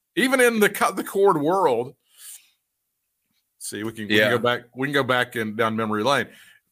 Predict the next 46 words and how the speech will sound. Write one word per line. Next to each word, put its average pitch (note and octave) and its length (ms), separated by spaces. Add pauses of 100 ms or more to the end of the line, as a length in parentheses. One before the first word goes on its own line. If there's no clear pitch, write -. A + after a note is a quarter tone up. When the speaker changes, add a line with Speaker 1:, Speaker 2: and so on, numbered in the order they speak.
(100)
Speaker 1:
When, B2 340
when C3 100
Rupert D3+ 260
Murdoch C3+ 380
started A#2 480
the A2 100
Fox A#2 320
television C3+ 400
network, G2+ 380
he B2+ 80
was B2+ 120
the B2 40
one B2 100
that G#2+ 60
said, A2 180
"Fuck A3 240
it, A2+ 60
we're A2 80
gonna D3 120
start B2 200
putting C3+ 180
new B2 120
shows C#3 280
on A#2+ 140
right A#2 80
in A2+ 80
the A#2 60
middle A2+ 160
of G2+ 40
the - 40
summer." C#3+ 260
And A2+ 80
I A2+ 40
think F3 200
that's D3+ 160
how A#2 120
Beverly B2 460
Hills A#2+ 280
nine B2 180
oh B2 80
two C#3 160
one A#2 140
oh C3+ 120
became A#2 240
a A2 60
hit. C#3 400